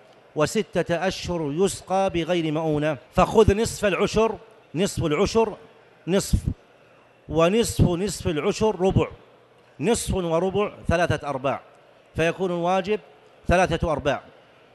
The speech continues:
والحال الثالثة أن يسقى بهما متفاوتاً، أن يسقى بهما متفاوتاً، بمعنى أنه يسقى ثمانية أشهر بلا مؤونة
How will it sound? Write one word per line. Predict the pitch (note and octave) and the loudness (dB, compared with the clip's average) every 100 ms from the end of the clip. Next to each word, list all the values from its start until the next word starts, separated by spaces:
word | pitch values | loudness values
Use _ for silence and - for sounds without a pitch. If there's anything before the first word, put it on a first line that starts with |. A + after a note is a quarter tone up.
| - | -4
والحال | D#3 C3 F#3 G#3+ | -2 2 4 8
الثالثة | G3+ - G3+ G3 F3+ G3 F#3 D3 - - - - | 6 8 6 6 2 0 -2 -6 -16 -20 -20 -4
أن | D#3+ E3+ F3+ | 2 4 6
يسقى | G#3+ - - F3+ E3+ D#3+ | 4 0 2 4 4 2
بهما | F3 F#3 F#3+ F#3+ F#3+ F3+ - - - _ | 0 0 2 2 2 -2 -12 -20 -20 _
متفاوتاً، | D3+ F3 F#3+ D3+ E3+ F3 F3 E3 E3+ D3+ A#2+ - _ _ _ _ _ _ _ - | -2 -2 0 0 2 2 2 -2 0 0 -2 -12 _ _ _ _ _ _ _ -8
أن | C#3 | -4
يسقى | D3 E3+ - D#3+ | -2 -4 -4 -4
بهما | D#3+ D#3+ D#3+ | -2 -4 -4
متفاوتاً، | D#3 D#3+ C#3+ E3+ C#3+ B2 | -4 -2 2 2 0 -6
بمعنى | A2 C#3 E3 D#3+ D3+ | -6 -2 0 0 -2
أنه | D#3 D3 E3+ | -2 -2 0
يسقى | F3+ - F3+ F3+ E3 - - - _ _ _ - | 0 2 2 2 0 -12 -20 -20 _ _ _ -2
ثمانية | D#3+ E3+ F#3 F3+ D#3+ C3+ | 2 4 2 2 -2 -2
أشهر | F3 - - F3 D#3 | -4 -4 -2 0 0
بلا | E3+ E3+ | 0 2
مؤونة | D#3+ D#3+ F3 F3 F3 | 2 0 0 -2 -2